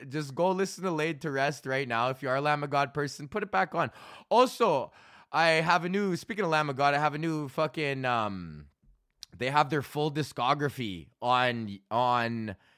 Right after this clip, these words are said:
Lamb of God, like, on their Spotify. They just put their entire discography out. It's ten hours and forty-nine minutes. So I'm like, "Oh my God, this is sick." <coughs> But I, <coughs> excuse me,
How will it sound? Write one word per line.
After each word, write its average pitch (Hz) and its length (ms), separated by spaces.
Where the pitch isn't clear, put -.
Lamb 131 300
of 110 120
God, 120 300
like, 123 260
on 123 180
their 127 120
Spotify. 131 760
They 120 120
just 123 320
put 147 220
their 131 220
entire 123 760
discography 120 640
out. 101 160
It's - 180
ten 147 240
hours 127 400
and 117 140
forty-nine 113 640
minutes. 98 360
So - 160
I'm 110 120
like, 101 320
"Oh 143 140
my 95 140
God, 95 300
this 95 160
is 101 120
sick." 127 260
<coughs> - 80
But 151 160
I, 156 100
<coughs> - 0
excuse 131 380
me, 127 140